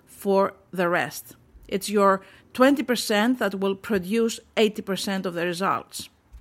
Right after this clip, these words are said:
And the third one, which is my favorite, to be honest, um, not being lazy, but it does work for me, is to choose the energizing path. Select the most easy,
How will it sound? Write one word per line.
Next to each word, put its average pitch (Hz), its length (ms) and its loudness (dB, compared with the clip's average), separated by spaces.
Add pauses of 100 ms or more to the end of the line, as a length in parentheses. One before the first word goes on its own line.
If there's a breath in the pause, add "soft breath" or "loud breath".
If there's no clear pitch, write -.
(1000 soft breath)
And 196 140 -4
the 175 100 -4
third 254 320 -2
one, 165 300 -4
which 185 160 -8
is 170 100 -8
my 160 180 -8
favorite, 170 600 -2
to 175 60 -10
be 170 160 -4
honest, 180 520 -2 (480 loud breath)
um, 185 400 -4
not 233 280 -2
being 233 260 4
lazy, 208 680 2
but 254 260 2
it 214 140 -2
does 262 280 2
work 226 280 0
for 196 180 -2
me, 247 280 4
is 220 280 2
to 240 220 0 (320 loud breath)
choose 339 460 4
the 262 280 -2
energizing 208 800 2
path. - 540 -6 (500 loud breath)
Select 233 480 0
the 247 80 0
most 233 400 0 (160)
easy, 208 600 0